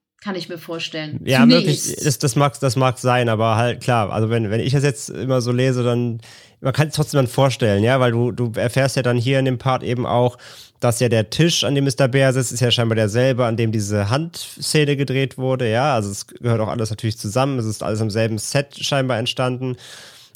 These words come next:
Speaker 2: Und ja, es wirkt halt aber natürlich alles so, so ein bisschen, bisschen widerlich so, ne? Und, und dann hast du diesen Typ im Bärenkostüm, der da, der da, ähm, irgendwelche Kinder reinholt und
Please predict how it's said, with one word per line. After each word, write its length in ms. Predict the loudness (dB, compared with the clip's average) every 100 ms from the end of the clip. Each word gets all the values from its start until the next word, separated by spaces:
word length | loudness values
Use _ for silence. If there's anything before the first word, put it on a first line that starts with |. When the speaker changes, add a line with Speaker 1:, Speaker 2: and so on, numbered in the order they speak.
| _
Speaker 2:
Und 460 | 0 2 4 0 0
ja, 220 | 2 2
es 160 | 2 2
wirkt 240 | 0 2
halt 200 | 0 0
aber 140 | 0
natürlich 360 | 0 0 -2 0
alles 240 | -2 -2
so, 240 | 0 0 0
so 140 | -2
ein 40 | -6
bisschen, 560 | -4 0 0 0 -4
bisschen 480 | -6 -2 0 0 0
widerlich 480 | 2 4 4 0 -2
so, 240 | -4 -2
ne? 320 | 0 2 2
Und, 300 | 2 0 0
und 420 | -2 -2 -2 -4 -10 -20 -20 _
dann 160 | 0 0
hast 100 | 2
du 60 | 0
diesen 300 | -2 -2 -8 _
Typ 240 | -2 -2 0
im 140 | 0
Bärenkostüm, 920 | 2 2 2 0 -2 0 2 2 0 -4 -16 _ 0
der 160 | 2 4
da, 240 | 4 2
der 160 | 2 2
da, 360 | 2 2 0
ähm, 260 | -2 -2 -2
irgendwelche 340 | -2 -2 -2
Kinder 400 | 0 2 4 4
reinholt 680 | 2 2 2 2 2 2 -2
und 460 | -2 -2 -2 -6